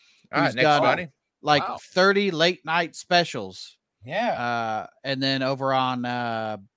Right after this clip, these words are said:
Speaker 2: They're Coming to Get You, a horror movie podcast, we talked about The Nun, the movie The Nun, which part two
Speaker 3: Yeah.
Speaker 2: just came out this past week.
Speaker 3: If I recall correctly, the,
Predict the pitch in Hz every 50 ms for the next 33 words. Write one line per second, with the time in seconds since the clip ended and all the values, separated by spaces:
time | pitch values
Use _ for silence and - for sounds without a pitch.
0 | _ _ 131 131 - - 147 139 139 131 120 131 147 165 - - 143 135 131 127
1 | 123 143 139 135 131 135 131 117 127 120 - - 151 156 147 - - 147 143 147
2 | 151 - - - 127 135 135 135 131 131 131 127 - _ _ _ _ _ _ _
3 | _ - 139 143 151 151 - _ - 151 135 123 123 127 135 139 147 151 151 156
4 | 160 160 160 160 160 165 165 170 170 170 170 170 170 160 160 160 160 165 165 -
5 | - 156 131 160 165 160 156 160 165 175 165 143 120 101 95 98 107 - _ _
6 | _ _ _ - _ _ _ _ - 120 131 143 160 151 160 156 147 156 135 139
7 | 147 143 127 113 107 110 117 117 - _ - 143 139 127 - - 139 127 127 123
8 | - - 139 127 120 127 123 107 123 - - 135 123 123 - - 120 104 90 -
9 | - _ _ _ _ _ 127 135 151 165 175 175 170 175 170 170 170 - 156 143
10 | 135 123 - 127 123 127 139 139 _ _ _ _ _ _ _ _ _ _ _ _
11 | 107 120 131 127 120 92